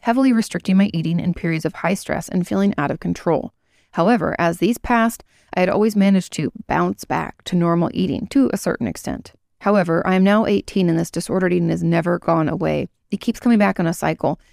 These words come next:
and last summer it was the worst it ever gotten with the restriction and the overexercising, and it got out of control in my prep for a holiday. And now I can't stop.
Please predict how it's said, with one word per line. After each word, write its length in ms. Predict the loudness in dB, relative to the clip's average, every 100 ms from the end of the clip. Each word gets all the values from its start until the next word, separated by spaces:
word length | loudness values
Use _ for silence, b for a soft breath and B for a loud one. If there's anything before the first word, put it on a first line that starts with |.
| b
and 240 | -2 2 2
last 180 | 2
summer 220 | 2 0 0
it 80 |
was 160 | 0 -2
the 80 | -2
worst 320 | 0 -2 0
it 80 | -2
ever 160 | -2
gotten 340 | -2 -2 -2 -2
with 140 | -2
the 80 | -4
restriction 500 | -6 -2 -4 0 0
and 140 | 2
the 80 | 0
overexercising, 960 | 0 -2 -4 -6 -8 -6 -4 -4 -6 -8 b b
and 120 | 0
it 40 | 2
got 240 | 0 -2
out 220 | 0 0 0
of 100 | -4
control 680 | -8 -8 -6 -2 0 -2 b b
in 140 | 0 0
my 100 | 0
prep 300 | -2 -6 -6
for 180 | -6 -6
a 60 |
holiday. 520 | 0 0 2 -2 -4 -8 -18 -20 -20 -20 -20 -20 -20 _ _ _ _ _ -2
And 100 | 2
now 140 | 2
I 80 | 0
can't 240 | -2 -4
stop. 280 | -2 -2